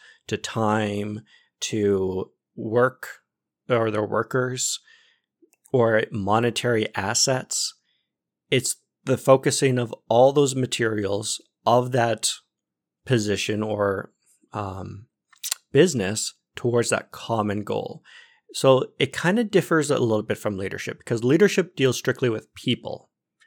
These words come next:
and are dealing with uplifting people and harnessing people towards a common goal, specifically people. And management is driving more along the lines of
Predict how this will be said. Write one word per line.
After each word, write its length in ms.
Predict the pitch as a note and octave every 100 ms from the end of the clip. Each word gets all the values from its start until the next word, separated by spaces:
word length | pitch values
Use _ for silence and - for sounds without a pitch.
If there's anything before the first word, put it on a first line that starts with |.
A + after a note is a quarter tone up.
| _
and 180 | - A#2
are 240 | A2+ A2+ A2 _ _ _
dealing 420 | C3+ C3 B2+ B2
with 260 | A#2+ A2 - -
uplifting 600 | A2+ B2 B2 B2+ C#3+ C3+
people 480 | - C3 C#3+ C3 - _ -
and 180 | A#2+ G#2+
harnessing 680 | - - C#3 C#3+ C3+ - A#2+
people 300 | B2+ A2+ A2+
towards 340 | - A2+ G#2
a 60 | -
common 300 | - G2 G2
goal, 220 | - G#2+
specifically 1040 | - - - A2 - - D#3+ C#3 B2 A#2 G#2+
people. 520 | - - - C3+ D3+ - - - _ _
And 260 | C3 B2 B2
management 840 | C3 D3 F3 D#3 B2 G#2 G#2+ - - _ _ -
is 240 | B2 G#2+
driving 680 | - A#2+ A2 A#2 A2+ A2 G#2+
more 320 | G#2+ A#2+ B2+
along 420 | C#3 B2 A2+ A2+
the 80 | G#2+
lines 440 | G#2 G2+ G2 G2 - -
of 520 | G2+ F2+ F#2 G#2+